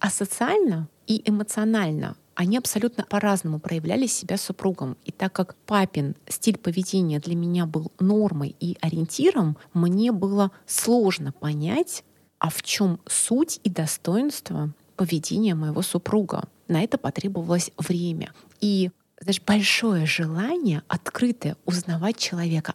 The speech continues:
а какой он на самом деле. Вот это вот искреннее любопытство, в котором каждый из нас раскрывается, познается. Кстати, я прямо от души хочу пожелать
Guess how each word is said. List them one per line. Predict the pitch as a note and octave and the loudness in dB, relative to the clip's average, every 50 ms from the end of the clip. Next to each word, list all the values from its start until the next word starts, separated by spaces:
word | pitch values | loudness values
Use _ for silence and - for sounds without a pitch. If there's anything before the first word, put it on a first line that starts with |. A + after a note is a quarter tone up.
| - _ | -6 _
а | - G3 F3+ | -4 -4 -4
какой | - - G#3+ G#3+ - _ - - A3 A3+ B3 B3+ B3+ - _ _ - | -2 -2 -4 -4 -4 _ -8 0 2 4 4 4 2 0 _ _ 2
он | G3 G3+ G#3+ A#3+ C4+ - - | 4 4 4 2 0 -2 -4
на | G3 F#3 F3+ | -2 -2 0
самом | E3+ - - F3+ F3+ - F3 E3+ E3 D#3 | -2 -2 -4 -4 -4 -4 -2 -4 -4 -6
деле. | - - - E2+ D#2+ - - _ - _ _ _ | -6 -4 -4 -4 -4 -6 -10 _ -20 _ _ _
Вот | - E3+ - - | -4 -4 -2 -2
это | F#3+ - F3 | -4 -4 -4
вот | F3 F3+ - - _ | -4 -6 -8 -4 _
искреннее | A3 A3 - - - - F#3+ F3 E3+ E3+ E3 | -4 -2 -2 -6 -8 -6 -4 -4 -2 -2 -2
любопытство, | D#3+ F3+ E3 - E3 E3+ - - G#3 G3 - - - - - - - - _ _ _ | -2 -4 -6 -6 -8 -8 -4 -4 -4 -4 -4 -8 -8 -10 -12 -14 -14 -18 _ _ _
в | - - | -12 -4
котором | - F3 - - F3 F3 F3 F3+ | -4 -4 0 0 0 0 0 -2
каждый | - - F3+ E3 D#3+ - - D#3+ D#3 | -2 -2 -2 -2 -2 -4 -6 -10 -10
из | D3+ - | -6 -4
нас | G#3 B3+ - - - | -2 -2 -4 -4 -4
раскрывается, | - F#3 F#3 F3+ - - - F#3+ F3+ F3+ F3+ E3+ D#3 D#3+ D#3+ - - - - - _ _ _ _ _ _ _ _ _ _ _ _ _ _ | -4 -2 -2 -4 -4 -6 -6 -4 -4 -4 -4 -4 -6 -8 -8 -10 -12 -12 -14 -16 _ _ _ _ _ _ _ _ _ _ _ _ _ _
познается. | F#3 F3+ F3 F3+ F3+ F#3 F3+ E3+ - - - - - - - - - - - - - _ _ _ _ _ _ | -4 -4 -2 -2 -4 -4 -4 -4 -6 -8 -10 -12 -14 -16 -18 -20 -20 -20 -20 -20 -20 _ _ _ _ _ _
Кстати, | - - - - F#3 - E3+ | -12 -6 -4 -4 -4 -4 -4
я | E3 E3 E3 E3+ E3+ E3 D#3 D#3+ E3 - - _ _ _ | -4 -2 -2 0 0 -2 -2 -4 -6 -10 -16 _ _ _
прямо | - F3+ E3+ E3+ F#3 | -2 0 2 2 2
от | E3 | 2
души | - F#3+ - - - A#3+ | 2 0 0 0 0 0
хочу | - - D#3+ - - - | -2 -2 -6 -8 -8 -10
пожелать | - - E3 - E3 D#3+ D3+ D#3+ F3 G#3+ C4 C4 - - - | -6 -4 -4 -2 -2 -2 -2 -2 -2 -2 -4 -4 -8 -14 -16